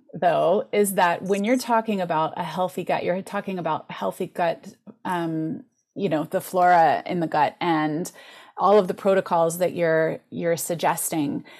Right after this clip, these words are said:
that that helps overall with the well-being. Like,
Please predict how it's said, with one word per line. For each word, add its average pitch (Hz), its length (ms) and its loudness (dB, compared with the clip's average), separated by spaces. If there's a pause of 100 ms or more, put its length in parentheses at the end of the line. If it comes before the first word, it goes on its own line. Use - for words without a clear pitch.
(160)
that 185 140 0
that 226 280 4
helps 196 400 -2 (140)
overall 196 1040 4
with 180 200 -2
the 165 100 -2
well-being. 160 420 0
Like, 180 180 -2